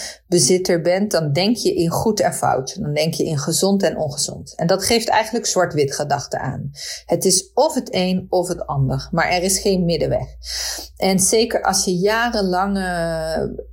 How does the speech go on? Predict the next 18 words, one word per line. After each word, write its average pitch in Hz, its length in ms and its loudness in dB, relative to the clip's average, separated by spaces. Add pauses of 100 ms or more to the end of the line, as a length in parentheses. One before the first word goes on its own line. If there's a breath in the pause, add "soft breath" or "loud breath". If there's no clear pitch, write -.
eh, 165 640 -2
fases - 680 0
kent 170 260 0
van 156 220 -2
diëten 160 560 0
of 190 200 -2
van 143 240 -2
eetregels, 170 1080 -2
dan 196 220 0
train 269 440 4
je 170 320 0
je 208 160 2
algemene 240 680 0
brein 147 380 -2
om 165 100 -4
zwart-wit 151 540 -2
te - 100 -4
denken. - 600 -2